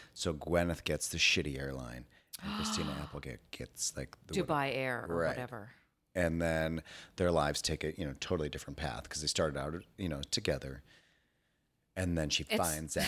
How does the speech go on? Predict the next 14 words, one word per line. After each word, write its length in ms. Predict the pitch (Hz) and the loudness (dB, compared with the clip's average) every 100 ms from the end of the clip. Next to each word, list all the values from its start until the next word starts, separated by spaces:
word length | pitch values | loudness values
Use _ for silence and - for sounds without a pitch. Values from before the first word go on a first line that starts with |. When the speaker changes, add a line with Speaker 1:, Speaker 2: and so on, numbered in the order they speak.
| 64 | 0
Speaker 2:
<laughs> 160 | - - | -6 -6
Speaker 1:
what 200 | 87 78 | -2 0
happened. 440 | - 85 - - | 2 2 0 4
Speaker 2:
How 140 | 226 269 | 8 10
is 100 | 277 | 8
this 160 | 240 - | 0 4
not 240 | 208 - | 4 4
sliding 480 | - 185 160 151 147 | 2 6 6 4 0
doors, 340 | 151 143 139 | 0 0 -2
but 160 | - 147 | -2 -2
in 120 | 143 | 0
the 160 | 131 127 | -4 -4
air? 300 | 117 87 98 - | -4 -4 -10 -6
Speaker 1:
Right. 320 | 90 76 - | 2 2 0